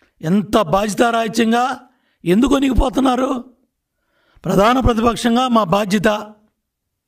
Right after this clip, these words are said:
రాజ్యాంగ పదవుల్లో ఉన్న వాళ్ళని విమర్శించకూడదు. మరి చంద్రబాబు నాయుడు గారు రాజ్యాంగ పదవుల్లో లేరా? పద్నాలుగు సంవత్సరాలు ముఖ్యమంత్రిగా,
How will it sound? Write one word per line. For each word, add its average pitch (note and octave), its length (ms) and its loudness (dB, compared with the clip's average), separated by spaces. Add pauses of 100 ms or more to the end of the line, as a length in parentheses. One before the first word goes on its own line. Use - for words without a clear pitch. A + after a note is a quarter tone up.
(380)
రాజ్యాంగ F#3+ 460 0
పదవుల్లో G3 500 0
ఉన్న F#3+ 140 -2
వాళ్ళని A3 180 0
విమర్శించకూడదు. D#3+ 720 -4 (1000)
మరి E3 120 2
చంద్రబాబు G#3+ 500 0
నాయుడు G#3 200 0
గారు G3 280 0 (1200)
రాజ్యాంగ G3+ 420 0
పదవుల్లో G3 420 0
లేరా? G3 440 -2 (1400)
పద్నాలుగు G#3+ 420 2
సంవత్సరాలు A3 440 0
ముఖ్యమంత్రిగా, G#3+ 640 0